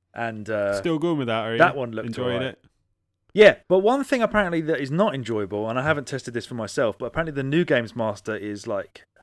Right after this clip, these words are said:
Speaker 1: heinous.
Speaker 2: Oh,
Speaker 1: It's
Speaker 2: who's,
Speaker 1: full of,
Speaker 2: is
Speaker 1: like
Speaker 2: it out yet? I thought we were still waiting on it.
Speaker 1: Well, see, the confusing thing about it is, is that it's not on television. It's on, like, all four.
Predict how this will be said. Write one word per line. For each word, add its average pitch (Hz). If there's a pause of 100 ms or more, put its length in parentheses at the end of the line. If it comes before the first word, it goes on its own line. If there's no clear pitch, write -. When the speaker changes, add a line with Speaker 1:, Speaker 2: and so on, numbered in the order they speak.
(100)
Speaker 1:
heinous. 107 (240)
Speaker 2:
Oh, 226
Speaker 1:
It's 165
Speaker 2:
who's, 226
Speaker 1:
full 143
of, 123
Speaker 2:
is 135
Speaker 1:
like 139
Speaker 2:
it 208
out 247
yet? 220
I 175
thought 190
we 170
were 165
still 175
waiting 220
on 120
it. 95 (500)
Speaker 1:
Well, 165
see, 190
the 151
confusing 240
thing 175
about 131
it 117
is, 117
is 117
that 123
it's 131
not 156 (120)
on 131 (180)
television. 95
It's 104
on, 120
like, 123
all 147
four. 117